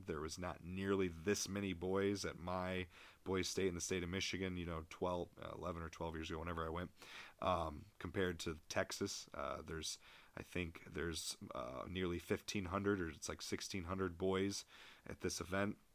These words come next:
Again, if you don't know what Boys State is, essentially, um,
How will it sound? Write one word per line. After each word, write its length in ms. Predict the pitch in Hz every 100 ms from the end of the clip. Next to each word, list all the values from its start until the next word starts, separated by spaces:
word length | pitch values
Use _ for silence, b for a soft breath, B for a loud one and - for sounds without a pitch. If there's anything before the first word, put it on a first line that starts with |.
| - _ - - - - -
Again, 260 | 92 101 92
if 100 | 87
you 60 | 82
don't 220 | 95 90
know 80 | 85
what 140 | 80
Boys 260 | 80 82 -
State 300 | - 87 95
is, 300 | 120 117 - B B B -
essentially, 840 | - - 110 98 - 92 92 92 -
um, 520 | 78 87 85 80 78